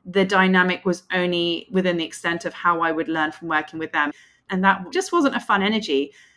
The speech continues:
The coaches who I've worked with since who've been in an energy of like, "I'm learning and come along, learn with me too,"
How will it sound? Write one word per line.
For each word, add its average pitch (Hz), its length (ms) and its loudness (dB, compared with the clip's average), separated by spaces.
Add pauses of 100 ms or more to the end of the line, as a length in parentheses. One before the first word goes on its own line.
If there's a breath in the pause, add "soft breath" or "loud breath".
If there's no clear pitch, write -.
(120)
The 208 80 -4
coaches 254 480 2
who 240 120 2
I've 202 140 2
worked 185 180 2
with 185 120 -6
since 190 380 -4
who've 190 200 0
been 185 160 2
in 180 120 -2
an 180 100 -2
energy 180 460 -2
of 165 180 -2
like, 160 300 0
"I'm 233 260 4
learning 208 340 2
and 190 120 -4
come 190 160 0
along, 175 240 -2
learn 170 220 -2
with 165 200 -4
me 165 140 -6
too," 214 420 -2